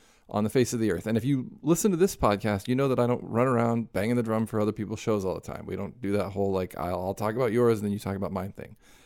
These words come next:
I really do listen to this show all the time.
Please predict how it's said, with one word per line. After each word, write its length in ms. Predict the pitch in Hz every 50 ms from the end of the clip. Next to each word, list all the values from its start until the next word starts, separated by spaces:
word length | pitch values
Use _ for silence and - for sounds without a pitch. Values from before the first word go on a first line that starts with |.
| _ _ _ - -
I 320 | 90 90 95 95 95 85 - - - -
really 560 | 95 110 113 117 120 123 117 107 107 104 98
do 440 | 92 - 98 98 98 98 95 92 -
listen 280 | - 95 - - 98 92
to 60 | 90
this 80 | 90 -
show 180 | - 92 90
all 200 | - 98 117 120
the 80 | 113 101
time. 340 | - 95 92 92 90 -